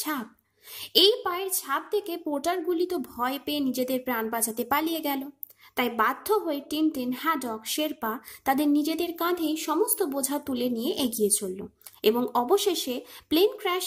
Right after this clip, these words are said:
যে স্থানে ঘটেছিল সেখানে পৌঁছালো। কিন্তু সেখানে চ্যাংয়ের সন্ধান না পেলেও টিনটিন এবং স্নোই অনতি দূরে এক গুহার ভিতর একটি পাথর আবিষ্কার করে,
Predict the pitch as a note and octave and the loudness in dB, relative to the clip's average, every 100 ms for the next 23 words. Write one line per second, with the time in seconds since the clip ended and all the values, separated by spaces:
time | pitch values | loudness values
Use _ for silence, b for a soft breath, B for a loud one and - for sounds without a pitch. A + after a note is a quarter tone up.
0 | - D#4+ - C#4+ C4 C4 F4 F#4+ D#4 - | -4 0 0 0 -8 -4 -4 -2 -4 -4
1 | G#3+ E4+ C#4 B3 B3 F4+ F#4 C#4 - F#3+ | -4 -2 -4 -2 0 2 4 2 -2 -8
2 | G3+ - - B B B E4+ E4+ F4+ - | -16 -20 -20 B B B 2 4 2 2
3 | E4 G#4 B4+ A#4 G#4 D#4 E4 E4 D#4+ D4+ | 0 0 0 2 2 2 -2 -2 -2 -2
4 | D4+ D4 C4 D4+ F4+ C#4+ G#3+ G#3+ A3 - | 0 -2 0 -2 -2 -4 -2 -4 -6 0
5 | C#4+ D#4 G4 F#4+ D4+ C#4+ - D#4 D4 A3+ | 2 4 4 2 0 0 0 0 -4 -4
6 | - B B B C4 C#4+ G4 G#4+ G#4 D4+ | -6 B B B 2 4 4 4 2 0
7 | B3+ C4 b b - C4+ - D4 D#4 F#4+ | -4 -6 b b -2 -2 0 -4 0 -2
8 | C#4 C4 B3+ - A#3+ - E4+ B3 G3 - | 0 -4 -2 -2 -4 -4 -2 0 -2 -2
9 | B3+ G#3+ G#3 - G3+ F#3+ F#3+ F#3 | -2 0 -2 -2 -4 -4 -6 -8